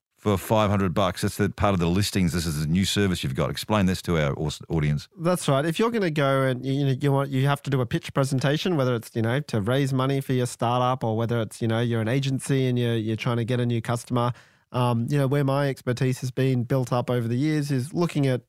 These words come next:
Speaker 2: these pitch decks and being able to provide some guidance and input, hopefully to, to make it better.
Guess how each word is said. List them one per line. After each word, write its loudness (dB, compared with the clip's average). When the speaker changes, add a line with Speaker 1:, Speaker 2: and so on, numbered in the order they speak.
Speaker 2:
these 2
pitch -6
decks -2
and 2
being 0
able 0
to 0
provide 0
some -2
guidance 0
and 0
input, 0
hopefully 2
to, 0
to -4
make 2
it 0
better. 2